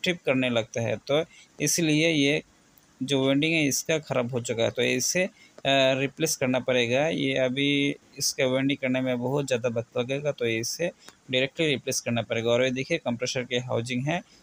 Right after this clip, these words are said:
इसके अंदर कुछ भी नहीं है, तो इस जगह इसका जो है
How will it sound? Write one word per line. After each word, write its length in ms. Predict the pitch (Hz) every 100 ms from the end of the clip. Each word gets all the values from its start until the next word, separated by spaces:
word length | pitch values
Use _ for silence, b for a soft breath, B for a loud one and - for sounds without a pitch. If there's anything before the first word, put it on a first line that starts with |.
| _
इसके 240 | 131 - 135
अंदर 200 | 127 131
कुछ 200 | 127 127
भी 100 | 120
नहीं 180 | 113
है, 120 | 110 107
तो 120 | 127
इस 220 | 139 139
जगह 340 | 135 139 180 - _ _ -
इसका 340 | 131 - 147
जो 220 | 139 131 131
है 280 | 139 185